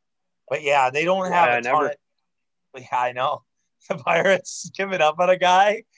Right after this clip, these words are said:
Speaker 1: and then him being awesome somewhere else. Both Gerrit Cole and Taillon. Unbelievable. Um, yeah, after
Speaker 2: Mm-hmm.
Speaker 1: those third guys, it'd be great. It'd be also fun to, like, the only thing that'd be fun would be to be able to, like, razz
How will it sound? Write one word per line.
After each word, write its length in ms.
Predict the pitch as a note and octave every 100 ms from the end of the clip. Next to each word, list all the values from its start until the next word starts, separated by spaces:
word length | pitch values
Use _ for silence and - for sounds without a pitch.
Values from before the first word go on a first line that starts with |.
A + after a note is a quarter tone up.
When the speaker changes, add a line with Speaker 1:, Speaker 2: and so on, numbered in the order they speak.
| _ -
Speaker 1:
and 160 | F3 E3+
then 160 | E3+ E3+
him 160 | F#3
being 220 | D#3+ F3 E3
awesome 440 | D3 D3+ D#3+ E3+
somewhere 340 | D#3 E3 D#3+ D3+
else. 420 | D#3 F3+ F#3 - _ _ _ _
Both 280 | D3+ G#3 A3+
Gerrit 340 | F3+ F3+ D#3 C#3+
Cole 240 | D#3 D3
and 100 | C#3
Taillon. 540 | C#3+ C#3 C3 B2 A#2 A2 _ _ _ D#3+
Unbelievable. 720 | D3+ D3 C3+ C3 A#2+ A2+ A2 _ _ _ _ _ C3+
Um, 460 | D3 D3+ C#3 C3+ _ _
yeah, 200 | E3 D#3+
after 380 | D3+ D3 E3+ -
Speaker 2:
Mm-hmm. 80 | F#3+
Speaker 1:
those 240 | F#3 F3
third 280 | F3+ D#3+ D#3
guys, 480 | D3 D3 C#3 C3+ A#2 _
it'd 160 | D#3 C#3
be 140 | C3+
great. 300 | B2+ C3 A#2 _ _ _
It'd 80 | E3
be 120 | G#3
also 320 | G3+ G#3 A#3+ G3+
fun 340 | - F3 F3+
to, 100 | E3+
like, 300 | D3 C3+ C3 _ -
the 80 |
only 200 | F3 G3+
thing 100 | A3
that'd 160 | A#3 E3+
be 120 | D3+ -
fun 240 | E3 D#3
would 140 | D3 C#3
be 340 | C#3 C3+ B2 _ _ _ _ -
to 80 | D3
be 160 | D#3
able 320 | D#3 D#3+ D#3
to, 100 | -
like, 220 | C#3+ C3+ B2
razz 880 | B2 B2+ C3+ C3+ C3 B2 A#2 -